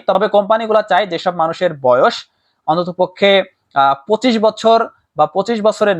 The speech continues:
নিচে তাদেরকে নিতে, কারণ তারা চায় লং টাইম সার্ভিস তাদের থেকে পাওয়ার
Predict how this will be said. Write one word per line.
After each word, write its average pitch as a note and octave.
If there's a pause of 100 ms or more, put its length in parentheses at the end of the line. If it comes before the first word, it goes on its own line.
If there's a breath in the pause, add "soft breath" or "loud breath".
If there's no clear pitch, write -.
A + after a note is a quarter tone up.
নিচে D#3 (200)
তাদেরকে F#3
নিতে, A#2 (160)
কারণ F3+
তারা F3+ (100)
চায় A#3 (380)
লং D#3+ (160)
টাইম A#3 (180)
সার্ভিস F3 (100)
তাদের D#3+ (100)
থেকে G#3 (200)
পাওয়ার F3+